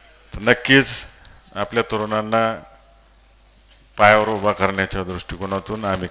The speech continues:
काम करत राहू, एवढी ग्वाही या ठिकाणी सर्वांना देतो. मगाशी भारत आबा आपल्या भाषणात बोलले, अजून बऱ्याच अधिकाऱ्यांची जुनी सवय जाय नाही.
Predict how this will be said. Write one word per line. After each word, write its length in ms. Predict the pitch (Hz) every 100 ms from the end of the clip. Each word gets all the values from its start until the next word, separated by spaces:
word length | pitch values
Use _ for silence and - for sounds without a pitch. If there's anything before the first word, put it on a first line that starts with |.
| -
काम 180 | 92 92
करत 300 | 92 90 90
राहू, 300 | 92 104 98
एवढी 300 | 92 92 107
ग्वाही 500 | 95 95 92 101 92
या 140 | 92
ठिकाणी 340 | 85 - 90 87
सर्वांना 440 | - 85 85 87
देतो. 380 | 87 95 - - - _ _ _ _ _ - _ _ _ _ _ _ _ _ _ _ _ _ _ _ _ _ _ _ _ _ 101
मगाशी 280 | 104 113
भारत 280 | 110 110 110
आबा 220 | 117 110
आपल्या 240 | 110 110 113
भाषणात 380 | 98 92 107 98
बोलले, 400 | 98 87 82 71 - _ _ _ _ _ _ _ _ _ _ _ _ _ _ _ _ _ _ _ _ _ _ _ _ -
अजून 540 | 98 98 107 113 113 - - - -
बऱ्याच 440 | 107 104 113 107
अधिकाऱ्यांची 640 | 107 101 95 101 101 98 95
जुनी 280 | 92 98
सवय 340 | 92 95 92 87
जाय 220 | 87 82
नाही. 160 | 78